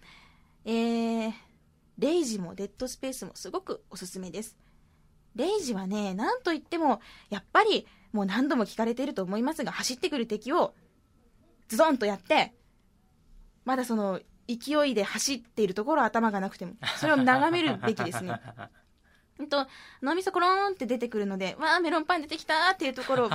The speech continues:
Speaker 1: ゃんと見ていただけると嬉しいです。
Speaker 2: <laughs>
Speaker 1: うんうん。デウスエクスも、私がもう二千十一年の最強のゲーム、二千十一年でいいよね。二千十一年の。
Speaker 2: うん。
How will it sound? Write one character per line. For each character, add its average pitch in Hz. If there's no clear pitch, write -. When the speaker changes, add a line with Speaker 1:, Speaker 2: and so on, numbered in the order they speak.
Speaker 1:
ゃ 233
ん 226
と 185
見 269
て 262
い 240
た -
だ 285
け 403
る 427
と 240
嬉 175
し -
い -
で 233
す。 -
Speaker 2:
<laughs> -
Speaker 1:
う 214
ん -
う 214
ん。 196
デ 311
ウ 415
ス 466
エ 494
ク -
ス -
も、 220
私 262
が 247
も 220
う 202
二 208
千 214
十 208
一 190
年 175
の -
最 233
強 226
の 202
ゲ 190
ー -
ム、 185
二 196
千 277
十 214
一 214
年 -
で -
い -
い 214
よ 220
ね。 -
二 262
千 370
十 247
一 240
年 180
の。 190
Speaker 2:
う 123
ん。 95